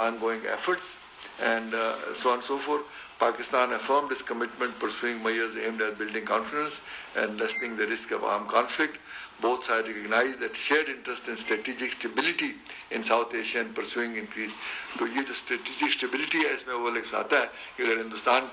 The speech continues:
کچھ کرے گا تو ہم پہ ظاہر ہے ہمیں رسپونڈ کرنا پڑے گا، کیونکہ ڈیٹرنس کا مطلب ہی وہ ہے۔ تو ہم یہ کہتے ہیں کہ اگر اس وقت نیوکلیئر میں اضافہ ہو رہا ہے تو انڈیا کی سائڈ پہ زیادہ ہو رہا ہے، ہماری سائڈ پہ تو نہیں ہو رہا ہے۔ اگر انڈیا کرے گا تو ہمیں مجبوراً ساتھ اس کے منیمم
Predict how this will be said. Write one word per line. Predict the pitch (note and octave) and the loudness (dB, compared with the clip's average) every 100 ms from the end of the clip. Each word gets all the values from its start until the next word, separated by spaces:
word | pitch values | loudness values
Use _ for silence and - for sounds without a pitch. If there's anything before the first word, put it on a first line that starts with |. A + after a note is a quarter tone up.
| - - | -12 -6
کچھ | B2 A2+ | 0 4
کرے | B2+ C3 | 4 4
گا | C3 | 0
تو | A#2+ A2 | -2 -2
ہم | A#2 | -2
پہ | A#2 A2+ | 0 6
ظاہر | B2 D#3 | 6 6
ہے | D3+ | 2
ہمیں | C#3 | 0
رسپونڈ | B2+ - A#2 A#2 | -2 4 4 4
کرنا | A#2 A#2 | -2 -2
پڑے | A2 A#2 | 0 0
گا، | A#2 G#2+ | 0 -2
کیونکہ | A#2 A2+ A2+ - - A#2+ | -4 -2 -2 -4 -6 0
ڈیٹرنس | A#2+ D3 D3+ - | 4 6 4 -2
کا | C3+ | -2
مطلب | C3 D#3 D3 | 2 2 2
ہی | |
وہ | C3 G2+ | -4 -8
ہے۔ | F2+ - - - - - - | -8 -12 -16 -12 -12 -14 -8
تو | - G#2 | 0 0
ہم | A#2+ | 2
یہ | B2 | 4
کہتے | D3 D3+ E3+ | 4 4 0
ہیں | D3 C#3 | 0 2
کہ | C3 | 0
اگر | A2+ A#2 - - - | 2 -2 -4 -14 -10
اس | - - | -2 0
وقت | B2 B2 A#2+ A2+ | 2 0 -2 -2
نیوکلیئر | A#2 A#2 C3 B2 | -2 6 6 6
میں | A2+ A2+ - - - - - - | -2 -4 -8 -14 -20 -14 -8 0
اضافہ | A2+ A2+ C#3+ | 8 8 8
ہو | B2+ C3 | 4 6
رہا | C#3+ | 4
ہے | |
تو | D3 | 2
انڈیا | C3+ C#3 E3 | -2 2 2
کی | E3 | 4
سائڈ | C3 A#2 | 2 0
پہ | A#2+ | 0
زیادہ | F#2+ G#2 | 0 2
ہو | G2 | 0
رہا | G2+ | 0
ہے، | G#2+ | 0
ہماری | G2+ A2 A#2 | 0 0 2
سائڈ | A#2 - | 0 0
پہ | - | -4
تو | B2 | -4
نہیں | C3+ D3+ | 0 2
ہو | A#2+ | 2
رہا | |
ہے۔ | A#2+ | 2
اگر | A#2 G#2 | 2 -2
انڈیا | A2 A#2 B2+ | 0 0 0
کرے | B2+ C3 | 0 0
گا | |
تو | C3+ A#2 | -2 -2
ہمیں | B2 | -2
مجبوراً | B2 A#2 A2+ B2 B2 - - - | -2 -4 -2 -2 -2 -6 -6 2
ساتھ | A#2 A2+ A#2 | 4 4 0
اس | A2 | -2
کے | A#2 A2 - - A#2 | -2 -2 -8 -10 -2
منیمم | C3+ C3+ | -2 0